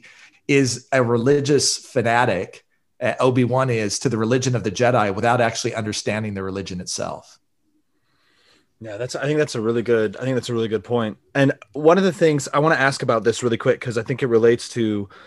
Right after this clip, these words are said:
Speaker 2: your th-, your theory of dangerous love. And something that me and Blake have talked about a lot as we've been reviewing the prequels is how there's this, this word attachment comes up a lot, um, and how the, the Jedi have this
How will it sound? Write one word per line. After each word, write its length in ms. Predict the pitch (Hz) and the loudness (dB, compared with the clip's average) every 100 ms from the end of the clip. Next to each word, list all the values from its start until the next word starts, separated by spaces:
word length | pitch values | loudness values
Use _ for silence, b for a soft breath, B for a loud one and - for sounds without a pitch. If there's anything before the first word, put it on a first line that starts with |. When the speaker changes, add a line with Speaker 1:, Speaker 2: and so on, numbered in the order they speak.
| B B | B B
Speaker 2:
your 180 | 127 127 | 2 2
th-, 240 | - 143 - | 0 -10 0
your 200 | 131 127 | 2 2
theory 340 | - 147 147 | 4 6 6
of 140 | 117 | 6
dangerous 480 | 123 127 127 120 - | 2 0 0 -2 0
love. 400 | 123 131 113 - b b b b _ | 2 4 2 -2 b b b b _
And 140 | 143 131 | -2 2
something 240 | 180 180 | 2 2
that 180 | 139 120 | 0 0
me 160 | 135 135 | 0 2
and 80 | |
Blake 280 | 117 127 147 | 4 4 4
have 100 | 123 | 0
talked 240 | - 117 107 | -8 -8 -4
about 160 | 107 | -4
a 60 | 104 | -2
lot 240 | 113 110 | -2 -4
as 120 | 104 | -6
we've 120 | 104 107 | -6 -6
been 160 | 110 | -4
reviewing 280 | 107 110 110 | -6 -6 -6
the 60 | 104 | -6
prequels 540 | - 120 - 104 98 | -6 -6 -2 -4 -4
is 220 | 117 110 - | -8 -8 -6
how 460 | 120 120 117 107 _ _ _ _ _ _ _ _ | -2 0 0 -4 _ _ _ _ _ _ _ _
there's 300 | 143 147 139 | 0 0 4
this, 260 | 151 135 - | 2 2 0
this 320 | - 139 135 | -2 -2 -2
word 240 | 113 156 147 | 6 8 8
attachment 680 | - - 139 - 120 107 - | 4 -2 -2 -2 -6 -8 -8
comes 240 | 117 110 | -8 -6
up 160 | 104 101 | -8 -6
a 20 | |
lot, 260 | 92 82 - _ _ _ _ _ - | -8 -10 -16 _ _ _ _ _ -8
um, 320 | 110 104 104 | -6 -4 -6
and 120 | 123 113 | -6 -2
how 200 | 135 120 | 0 0
the, 120 | 123 | 0
the 120 | 117 | -2
Jedi 400 | 104 139 147 139 | 0 4 6 6
have 300 | 127 127 107 | 4 -2 0
this 440 | 113 110 - - | -2 -2 -4 -12